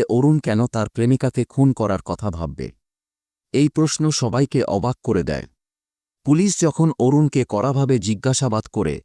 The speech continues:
তখন প্রথমে সে তার অপরাধ অস্বীকার করে। কিন্তু চাপ বাড়তেই সে শেষমেশ নিজের দোষ কবুল করে নেয়। সে জানায়,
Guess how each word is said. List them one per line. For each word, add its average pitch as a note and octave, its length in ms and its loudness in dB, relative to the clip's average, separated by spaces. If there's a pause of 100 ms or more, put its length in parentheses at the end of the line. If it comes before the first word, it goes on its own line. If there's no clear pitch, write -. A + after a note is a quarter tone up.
(360)
তখন C#3+ 320 2
প্রথমে B2+ 420 2
সে B2 200 0
তার G2 200 0
অপরাধ G2 440 -2 (100)
অস্বীকার F#2+ 480 -4
করে। C2+ 280 -8 (800)
কিন্তু D#3+ 240 4
চাপ D#3 340 0
বাড়তেই C3+ 500 0
সে B2+ 200 0
শেষমেশ D#3 580 0
নিজের C3 340 4
দোষ A#2 240 2 (100)
কবুল A2+ 280 2
করে F#2+ 240 0
নেয়। C#2+ 220 -4 (720)
সে - 220 0
জানায়, C#3 400 2